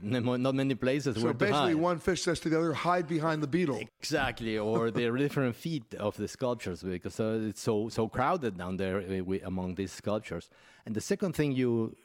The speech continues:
Speaker 1: really don't know is that fish and life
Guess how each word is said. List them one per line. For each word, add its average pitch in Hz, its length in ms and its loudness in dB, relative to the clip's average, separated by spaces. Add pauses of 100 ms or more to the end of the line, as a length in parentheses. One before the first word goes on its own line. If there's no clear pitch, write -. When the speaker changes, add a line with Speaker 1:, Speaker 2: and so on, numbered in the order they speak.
Speaker 1:
really 127 320 2
don't 101 320 2
know 110 460 2 (380)
is 127 160 -4
that 120 180 -2
fish 120 680 -2
and 101 160 -2
life 98 480 0